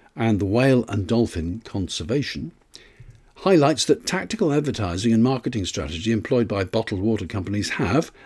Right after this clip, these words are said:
and continue to play a critical role, contributing to sales through driving desirability by emphasizing the purity, quality, and refreshing attributes of bottled water. Despite the U K having some of the best quality drinking water in the world,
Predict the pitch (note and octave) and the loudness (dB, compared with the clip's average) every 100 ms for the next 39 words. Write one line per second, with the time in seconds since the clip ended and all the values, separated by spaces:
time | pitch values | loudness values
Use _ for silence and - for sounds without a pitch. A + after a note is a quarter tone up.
0 | - A#2+ A#2+ D#3+ B2 G#3 B2 F#2 C#3 - | -2 0 2 2 2 4 4 4 0 -2
1 | - - A#2 - A#2+ C3 - A#2 - F#3 | -16 -6 -6 0 2 2 2 -2 0 0
2 | G3 F#3 E3+ B2 E3+ - A#2+ C3+ - - | 2 2 2 4 2 2 -2 -4 -12 -20
3 | - - A2 - C3+ C3+ C3 B2 A#2+ - | -20 -6 -4 2 4 4 0 0 0 -2
4 | B2+ F2+ C3 - A#2 F#2+ F#2 A2+ G2+ G2+ | 0 0 -2 0 0 0 0 0 0 0
5 | A#2 G2+ G2+ G2 D#2 E3 E3 E3 E3+ - | 0 0 -2 -4 2 2 2 2 0 -2
6 | - - F2+ G2+ B2 A2 A2+ B2 A2+ A2 | -20 -10 -6 -2 -2 0 -2 0 0 2
7 | A#2+ E2 - - B2+ C3 - B2+ - G#2+ | 0 0 -2 2 2 2 0 -4 -4 -4
8 | A#2 G#2+ A#2+ B2 G#2 A#2+ - - D#3+ C#3+ | -2 -2 -4 -4 -4 -6 -6 -4 -2 -2
9 | B2+ - F#2 - D2+ D#2+ A2+ - A#2+ - | -4 -6 -10 -10 -6 -4 -4 -6 -8 -8
10 | - - A2 B2+ E3+ - D#2+ - _ _ | -8 -4 -2 0 0 -2 -6 -8 _ _
11 | _ _ _ _ _ _ _ _ _ _ | _ _ _ _ _ _ _ _ _ _
12 | _ _ - - F3+ A3 A2 C3 A#2+ C#3 | _ _ -6 -2 2 2 6 6 6 2
13 | G#2 G#2+ A#2 A2 A2 G2+ E2+ - E3+ - | 2 2 2 2 0 -2 -2 -2 0 -2
14 | - C3 F3 F2 F2+ F#2 F#2+ E2+ G2+ A2 | -2 0 0 -2 -6 -4 -6 -2 -2 -2
15 | G2 D#2+ D2 A#2+ G#3 A2 C#3+ | -2 -6 -6 0 2 2 0